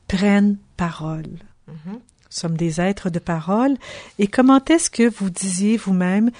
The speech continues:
Speaker 1: faire confiance à la parole ? Rendre la parole à quelqu'un, c'est lui rendre justice.
Speaker 2: Oui, je dis ça. Parce
Speaker 1: Oui.
Speaker 2: que, euh, je suis très frappée de voir le nombre de personnes qui n'ont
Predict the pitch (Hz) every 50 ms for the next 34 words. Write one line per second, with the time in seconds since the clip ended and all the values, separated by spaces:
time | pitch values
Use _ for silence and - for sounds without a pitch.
0 | - - - - - - 240 240 214 - - - - 302 294 285 262 - - -
1 | - 226 214 208 208 202 196 - 202 175 170 165 - - 165 165 - 170 170 165
2 | 165 170 180 _ - - - - 190 190 - 226 254 277 311 311 269 - - -
3 | 220 208 196 226 240 233 214 190 - - - 214 202 - - - 254 269 269 262
4 | - - 226 202 190 175 196 185 185 180 196 202 202 196 202 202 220 233 202 196
5 | 180 190 185 175 160 156 - 208 196 - - - - - - 175 160 - - -
6 | - - - - - - 170 170 180 185 196 196 - - 180 180 - - - -
7 | 180 180 - _ _ _ _ - - - - - - - - - 185 180 202 208
8 | 208 180 208 202 202 214 220 226 220 - - 175 170 175 175 175 175 175 175 170
9 | 165 170 180 - 180 - - - 190 180 180 _ - - - 220 202 - - 196
10 | 190 190 208 202 202 - - - 160 165 180 - - - 180 175 170 175 185 185
11 | 180 170 170 170 165 170 180 196 214 247 262 254 240 214 202 180 175 175 175 -
12 | - - - 175 175 190 202 202 - - - - - - 180 180 185 - - _
13 | _ - - 180 175 175 185